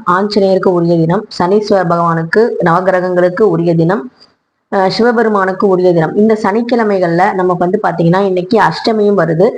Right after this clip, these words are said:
So வந்து பாத்தீங்கன்னா, வளர்பிறை அஷ்டமி, பைரவர் வழிபாடுங்கிறது ரொம்ப ரொம்ப சிறப்பு வாய்ந்தது.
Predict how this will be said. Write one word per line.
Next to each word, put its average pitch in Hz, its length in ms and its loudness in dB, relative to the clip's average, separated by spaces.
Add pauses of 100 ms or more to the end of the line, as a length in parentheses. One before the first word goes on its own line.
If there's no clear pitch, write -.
(280)
So - 180 -4
வந்து 190 200 -2
பாத்தீங்கன்னா, 190 480 0 (160)
வளர்பிறை 196 460 2
அஷ்டமி, 180 480 0
பைரவர் 202 480 4
வழிபாடுங்கிறது 170 640 2
ரொம்ப 170 220 0
ரொம்ப 165 200 2
சிறப்பு 165 380 0
வாய்ந்தது. 160 400 0